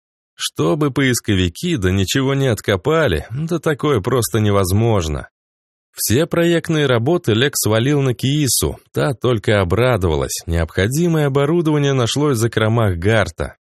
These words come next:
В этот раз все, что он обнаружил на разбитых кораблях за пределами системы,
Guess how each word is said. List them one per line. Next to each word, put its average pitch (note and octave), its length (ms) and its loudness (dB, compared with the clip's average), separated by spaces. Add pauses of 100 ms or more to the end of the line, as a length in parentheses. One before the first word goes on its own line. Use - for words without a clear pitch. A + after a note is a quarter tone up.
В D2+ 200 -2
этот D#3+ 340 0
раз D#3 200 0
все, D#3 280 0
что D3 200 -2
он C#3+ 120 0
обнаружил C3+ 640 0
на B2+ 160 2
разбитых A2+ 500 0
кораблях G2+ 580 0
за F2+ 120 2
пределами G#2 540 0
системы, F#2 680 -2